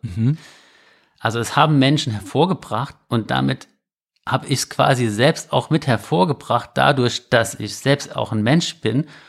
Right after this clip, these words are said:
Speaker 2: Wenn ich jetzt also diese Dinge lerne, lerne ich eigentlich was Eigenes. Ich lerne was über mich, also jetzt nicht als Individuum, als ganz konkreter Harald Bierbaum oder so, sondern über mich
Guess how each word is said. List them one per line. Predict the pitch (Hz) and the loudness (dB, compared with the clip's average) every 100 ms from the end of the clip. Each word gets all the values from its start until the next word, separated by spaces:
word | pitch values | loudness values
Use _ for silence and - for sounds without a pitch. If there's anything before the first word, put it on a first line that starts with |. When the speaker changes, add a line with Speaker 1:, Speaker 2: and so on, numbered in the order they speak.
| - _ _ _ _ | -20 _ _ _ _
Speaker 2:
Wenn | - 127 170 | -2 2 2
ich | 156 - | 2 0
jetzt | 143 - | -2 -2
also | - 127 120 | -2 0 0
diese | 139 120 | 0 -2
Dinge | 107 131 113 | 2 2 2
lerne, | 104 104 135 | 2 2 2
lerne | 120 123 151 | 2 4 4
ich | 143 | 0
eigentlich | - 127 127 | -2 -4 -2
was | 113 | -4
Eigenes. | - 156 170 127 104 - | -2 0 2 2 0 -4
Ich | - | -4
lerne | 113 131 151 | 0 0 2
was | 139 - | 0 0
über | 139 113 107 | -2 0 0
mich, | 117 160 - - - _ - | 2 2 0 -8 -16 _ -2
also | 113 113 | 0 0
jetzt | 110 - | 0 0
nicht | 143 - | 0 0
als | 101 | -6
Individuum, | - 101 98 143 151 | -6 -8 -4 -2 0
als | 123 110 - | -2 -6 -6
ganz | 110 - | -8 -6
konkreter | 104 101 120 120 107 | -10 -8 -6 -4 -2
Harald | 107 104 107 | -2 -4 -2
Bierbaum | 139 156 151 | 0 0 0
oder | 143 | -4
so, | 139 151 135 | -4 -4 -2
sondern | 127 123 117 - - - | 0 0 -2 -8 -20 -8
über | 127 117 | 0 2
mich | 110 120 180 - | 2 2 2 0